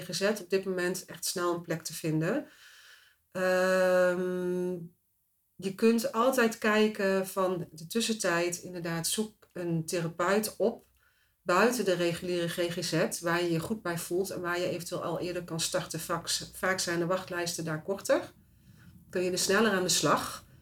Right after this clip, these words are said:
Dus, dus google wat er in je omgeving is aan een, een, aan therapie of aan coaching. En, eh, eh, bel een, een therapeut op of er, eh, veel wachtlijsten zijn. En dan kan je inderdaad ook denken aan vaktherapie. Eh,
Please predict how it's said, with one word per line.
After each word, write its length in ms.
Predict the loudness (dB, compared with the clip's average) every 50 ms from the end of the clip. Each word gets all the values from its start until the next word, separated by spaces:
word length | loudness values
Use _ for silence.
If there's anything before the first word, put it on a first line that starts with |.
| -20 -20 -20 -20 -20 -20 -20 _ _
Dus, 260 | -2 0 0 2 0 0
dus 140 | 0 0 0
google 380 | 2 2 2 4 6 6 6 6
wat 180 | 6 6 4
er 60 | 4 4
in 100 | 4 4
je 80 | 4 4
omgeving 560 | 2 0 0 2 2 2 2 2 2 4 4
is 340 | 4 4 4 4 2 0 0 2
aan 280 | 2 4 4 4 4 4
een, 80 | 2 2 0 0
een, 140 | 0 -2 -2 -2 -4 -2
aan 340 | 0 2 2 2 0 0 0
therapie 520 | 2 2 4 4 2 2 2 4 6 6
of 140 | 6 4 2
aan 140 | 0 0 2
coaching. 640 | 6 6 6 6 6 2 2 0 0 0 -4 -6 -10 _ _ -20 -20 -20 -20 -20 -20 -20 -20 -20 -20 -20 -20 -20 -20 -20 -20 -20 -20 -8 -2
En, 280 | 0 2 4 4 4 4
eh, 480 | 4 4 4 4 4 4 4 4 4
eh, 560 | 2 0 -2 -4 -4 -4 -2 -2 0 0 0 -2
bel 500 | -2 -4 -4 0 4 6 6 6 6 4 2 0
een, 260 | -2 -2 -2 -2 0 0 -2 -2
een 80 | -2 -2
therapeut 540 | 0 0 0 0 -2 0 0 2 0 2
op 280 | 2 2 2 2 0 -6 -18 -16
of 220 | -14 -10 -8 -6
er, 120 | -6 -4 -2
eh, 180 | -2 -2 -2 -2
veel 240 | 0 2 2 2 4
wachtlijsten 560 | 2 2 0 2 2 2 2 2 2 0 0
zijn. 220 | 0 2 2 2
En 80 | 2 2
dan 100 | 2 2
kan 140 | 2 4 4
je 60 | 4
inderdaad 420 | 4 4 4 4 2 2 2 0
ook 120 | -2 -2 0
denken 300 | 0 0 0 0 -2 -2
aan 80 | -2
vaktherapie. 880 | -2 -2 -2 -4 -2 -4 -4 -4 -4 -4 -4 -2 -2 -2 -2 -4 -6 -10 -12 -14
Eh, 60 | -18